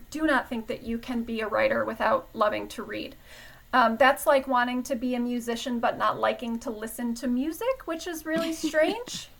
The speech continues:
Speaker 1: you know?
Speaker 2: Yeah.
Speaker 1: So, so that's odd. You have to love reading.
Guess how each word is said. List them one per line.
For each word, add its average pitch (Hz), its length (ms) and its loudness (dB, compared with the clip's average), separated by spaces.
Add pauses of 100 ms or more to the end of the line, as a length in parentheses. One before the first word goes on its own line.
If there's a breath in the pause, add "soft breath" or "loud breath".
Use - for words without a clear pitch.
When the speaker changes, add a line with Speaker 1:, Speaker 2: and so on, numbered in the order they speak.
Speaker 1:
you 285 120 -2
know? 311 300 2
Speaker 2:
Yeah. - 60 -14 (340 loud breath)
Speaker 1:
So, 302 640 6 (640)
so 285 400 -2 (160)
that's 294 240 0
odd. 226 240 0
You 262 80 0
have 294 240 0
to 285 60 -4
love 233 320 -2
reading. 214 360 -10